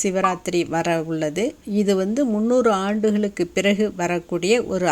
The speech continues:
அபூர்வ நிகழ்வு. ஜோதிட சாஸ்திரங்களின்படி இந்த ஆண்டு மகா சிவராத்திரி அன்று சர்வார்த்தி சித்தி யோகம், சிவயோகம், ஸ்ரவண நட்சத்திரம், சுக்கிர பிரதோஷம்,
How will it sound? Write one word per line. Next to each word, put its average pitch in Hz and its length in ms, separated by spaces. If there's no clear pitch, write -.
அபூர்வ 180 380
நிகழ்வு. 160 520
ஜோதிட 226 560
சாஸ்திரங்களின்படி 175 1080
இந்த 190 220
ஆண்டு 196 340
மகா 190 300
சிவராத்திரி 190 580
அன்று 170 240
சர்வார்த்தி 208 680
சித்தி 185 400
யோகம், 170 460
சிவயோகம், 202 800
ஸ்ரவண 196 500
நட்சத்திரம், 185 720
சுக்கிர 226 340
பிரதோஷம், 175 600